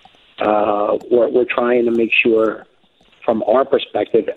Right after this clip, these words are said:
anybody and everybody in the Philadelphia Building Trades, you know, we're trying to prep so that when it's our turn, we make sure that everybody gets vaccinated. Now, you know, this week you had the rollout, and you had a few council people, and you had Alan Baum. You know, they had the big press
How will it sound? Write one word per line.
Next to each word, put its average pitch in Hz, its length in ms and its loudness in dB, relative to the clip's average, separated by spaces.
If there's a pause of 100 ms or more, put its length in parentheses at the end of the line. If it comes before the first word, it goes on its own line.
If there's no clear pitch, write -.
anybody 123 580 4
and 110 240 -4
everybody 120 480 2
in 110 80 2
the 110 60 0
Philadelphia 104 360 -2
Building 120 340 2
Trades, 110 340 -2 (560)
you 117 80 2
know, 113 120 2
we're 117 120 2
trying 113 300 0
to 110 40 0
prep 117 420 -2
so 117 120 2
that 110 380 0
when 113 160 0
it's 107 120 -4
our 110 160 0
turn, 139 400 2
we 117 140 4
make 110 180 2
sure - 160 0
that 107 100 -2
everybody 107 300 0
gets 104 300 -2
vaccinated. 104 560 -4 (680)
Now, 113 280 -4
you - 80 2
know, 120 140 2
this 139 200 0
week 127 200 -2
you 113 80 -4
had 110 160 -2
the 110 80 -2
rollout, 104 580 0
and 107 140 0
you 107 60 0
had 104 260 -2
a - 400 -20
few 113 100 -4
council 107 380 -4
people, 104 500 0
and 95 200 -6
you 98 100 -2
had 104 100 -4
Alan 101 280 -4
Baum. 101 460 -2 (420)
You 113 80 -2
know, 110 120 -4
they 110 80 -8
had 117 120 -2
the 98 60 -10
big 110 220 -4
press 113 200 -4